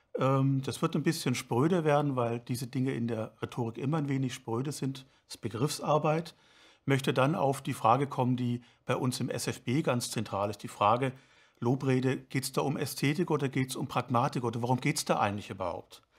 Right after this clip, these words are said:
Und dann möchte ich am Ende noch, äh, ein kleines Beispiel nehmen aus dem unmittelbaren, äh, Arbeitskontext des S F Bs, eine Trauerrede von Johann Christoph Gottsched auf Dorothea Schütz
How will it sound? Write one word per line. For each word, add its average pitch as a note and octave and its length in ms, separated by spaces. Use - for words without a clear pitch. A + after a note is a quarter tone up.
Und - 160
dann B2+ 140
möchte C#3 240
ich C3+ 80
am B2+ 120
Ende A#2+ 200
noch, A2+ 340
äh, - 40
ein A2+ 240
kleines A2 380
Beispiel A2+ 600
nehmen A2+ 260
aus A2+ 220
dem B2+ 180
unmittelbaren, A2+ 760
äh, A2 260
Arbeitskontext A2 880
des - 120
S - 200
F A#2 140
Bs, G#2+ 280
eine B2 240
Trauerrede A2+ 600
von A2+ 340
Johann B2+ 220
Christoph - 460
Gottsched B2+ 480
auf A#2 240
Dorothea B2 500
Schütz - 400